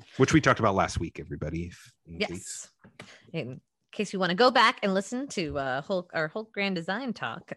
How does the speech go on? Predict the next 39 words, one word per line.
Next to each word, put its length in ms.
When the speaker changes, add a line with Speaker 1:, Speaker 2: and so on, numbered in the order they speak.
Speaker 2:
<laughs> 680
please 240
refer 420
to 440
the 80
last 400
episode. 500
Yeah, 160
so 340
they 100
basically 480
decide, 540
instead 440
of 220
blowing 400
up 180
the 100
entire 380
world 340
with 140
a 40
nuclear 380
bomb, 480
uh, 480
<laughs> 200
uh, 100
this 180
guy, 120
you 80
know, 60
he 80
just 100
wants 220
pizza. 480
He's 160
been 380
asking 400
for 100
pizza, 840